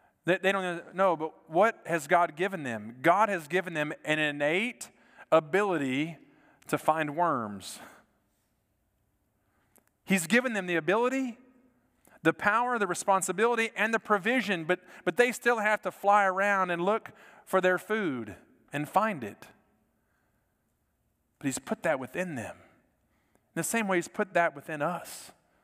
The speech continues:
That we be people who actually are productive, that we have the responsibility to partner with God to,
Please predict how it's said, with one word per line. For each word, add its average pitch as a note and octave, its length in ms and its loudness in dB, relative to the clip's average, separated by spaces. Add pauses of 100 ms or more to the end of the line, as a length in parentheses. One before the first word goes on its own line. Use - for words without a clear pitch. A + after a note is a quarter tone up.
(920)
That D#3+ 120 0
we D#3+ 80 2
be D#3 140 2
people D#3 540 -4
who D3+ 160 0
actually D3+ 640 -2 (300)
are C#3+ 100 2
productive, C3 880 -8 (520)
that D#3+ 100 -4
we D3 240 2 (1300)
have F3 220 4
the D#3+ 80 -4
responsibility D#3 1160 -2
to D3 140 -4
partner F#3 400 0
with F#3+ 180 -8
God D3+ 340 0
to, C3 180 -2